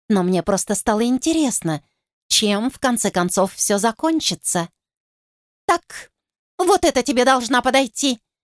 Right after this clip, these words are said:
Ведьма протянула мне белоснежную блузку с глубоким треугольным вырезом. "Давай, примеряй". "Спасибо,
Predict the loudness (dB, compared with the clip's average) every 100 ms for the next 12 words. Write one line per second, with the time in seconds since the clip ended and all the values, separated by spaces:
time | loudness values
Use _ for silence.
0 | _ _ _ _ _ -2 0 0 2 0
1 | 0 -2 0 2 2 2 0 2 2 0
2 | -2 -2 0 0 0 0 -2 -4 -4 -6
3 | -6 _ _ -4 -2 2 2 2 0 0
4 | 0 2 2 2 2 2 2 0 0 0
5 | 0 -2 -2 -4 -10 _ _ _ 0 2
6 | 4 4 0 -8 _ _ 2 4 4 2
7 | -4 _ _ _ _ _ -10 -4 -2 0
8 | 2 2 2 -2